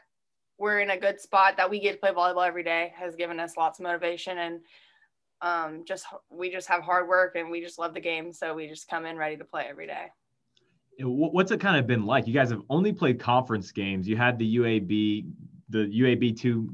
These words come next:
Speaker 2: two game series, and then also College of Charleston got canceled as well. What's it kind of like to pretty much play on the fly this year?
Speaker 1: Yeah, it's kind of, it's just, it's so weird, especially being a senior, because, like, every year, you know, you look forward to playing those big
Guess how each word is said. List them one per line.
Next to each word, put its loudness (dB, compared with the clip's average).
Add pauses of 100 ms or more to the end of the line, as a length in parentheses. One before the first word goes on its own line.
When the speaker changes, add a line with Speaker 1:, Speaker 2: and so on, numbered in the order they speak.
Speaker 2:
two 4
game 2
series, -2
and -8
then -4
also -2
College -6
of -10
Charleston -6
got -4
canceled -8
as -16
well. -8 (240)
What's -2
it -4
kind 2
of 0
like 2
to -4 (180)
pretty -2
much -2
play -2
on -2
the -6
fly -4
this -10
year? -12 (840)
Speaker 1:
Yeah, 4
it's 0
kind 4
of, 0 (100)
it's 0
just, -10
it's 0
so 2
weird, 2
especially -4 (100)
being -6
a -4
senior, -4
because, -2
like, 0
every -4
year, 4
you -10
know, 0
you -2
look -4
forward 0
to -12
playing 0
those -2
big -4